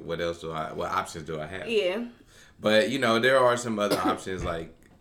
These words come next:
Speaker 1: Usher. You know, he got a couple albums.
Speaker 2: I definitely
Speaker 1: Confessions,
Speaker 2: okay.
Speaker 1: eighty-seven oh one. But for me, that was just a great album. And I think when it's, of course, it's opinion based, but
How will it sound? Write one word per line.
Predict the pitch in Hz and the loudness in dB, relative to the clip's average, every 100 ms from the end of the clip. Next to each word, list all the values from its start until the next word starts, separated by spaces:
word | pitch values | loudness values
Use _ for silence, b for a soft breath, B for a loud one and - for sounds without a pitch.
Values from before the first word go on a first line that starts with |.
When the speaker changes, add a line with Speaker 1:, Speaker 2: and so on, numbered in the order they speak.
| - | -8
Speaker 1:
Usher. | 85 87 - 87 82 | -6 -6 -4 -4 -4
You | 87 | -6
know, | 87 82 | -6 -4
he | 85 | -4
got | 85 | -4
a | 82 | -6
couple | - 80 85 | -8 -10 -8
albums. | 80 78 76 76 73 76 - - | -6 -4 -6 -6 -8 -14 -14 -6
Speaker 2:
I | 196 | -4
definitely | 202 202 208 220 208 | -2 -4 -4 -8 -6
Speaker 1:
Confessions, | 196 175 185 92 - 90 90 208 87 | -6 -4 -2 -2 -4 -4 -2 -4 -4
Speaker 2:
okay. | 92 | -4
Speaker 1:
eighty-seven | 92 92 - 90 82 87 | -4 -4 -4 -4 -4 -4
oh | 87 | -4
one. | 82 85 82 87 87 B B _ 82 | -4 -6 -6 -8 -10 B B _ -6
But | 87 80 80 82 - _ _ _ _ _ _ _ _ - | -4 -4 -4 -8 -12 _ _ _ _ _ _ _ _ -10
for | - | -4
me, | 98 147 147 | 0 2 4
that | 113 127 | 6 6
was | 120 | 4
just | 107 104 | 0 0
a | 95 | -2
great | 92 98 101 | 0 2 2
album. | 107 104 | 0 2
And | 107 | 4
I | 123 | 4
think | 143 139 117 - b b b b _ _ - | 4 -2 -2 -10 b b b b _ _ -8
when | 92 104 101 98 - | -2 0 0 -2 -4
it's, | 110 123 120 - | 0 0 0 -4
of | - 117 113 | -2 -2 2
course, | 160 147 | 2 2
it's | 135 120 | 0 0
opinion | 98 120 110 95 87 | -2 0 -2 0 0
based, | 98 95 - - | 0 -2 -6 -6
but | 87 82 85 | -4 -4 -6